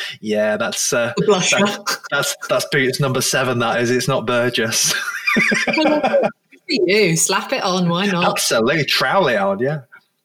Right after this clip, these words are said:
Speaker 2: I have days like that. And I don't have an
Speaker 1: <laughs>
Speaker 2: excuse. Um, yeah, I think it's, I, throughout our conversation so far today, one of the things I've noticed, like, you were talking about, um,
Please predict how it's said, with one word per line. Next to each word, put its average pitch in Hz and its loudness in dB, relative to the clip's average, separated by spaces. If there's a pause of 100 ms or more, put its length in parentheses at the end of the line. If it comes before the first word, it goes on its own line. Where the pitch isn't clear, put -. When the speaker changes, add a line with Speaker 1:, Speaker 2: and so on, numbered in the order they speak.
(400)
Speaker 2:
I 185 -2
have 175 -2
days 147 -2
like 156 -4
that. 160 -4 (360)
And 208 6
I 214 6
don't 170 4
have 165 2
an 170 2
Speaker 1:
<laughs> - -
Speaker 2:
excuse. - -2 (600)
Um, 240 0 (500)
yeah, 302 0
I 311 0
think 359 -2
it's, - -4 (100)
I, 254 -2 (140)
throughout 311 -2
our 254 0
conversation 214 -2 (520)
so 202 -2
far 160 -4
today, 113 -6
one 226 -2
of 226 -2
the 220 0
things 196 0
I've 180 -2
noticed, 180 0
like, 190 -2
you 208 2
were 214 4
talking 233 0
about, 185 -2
um, 165 0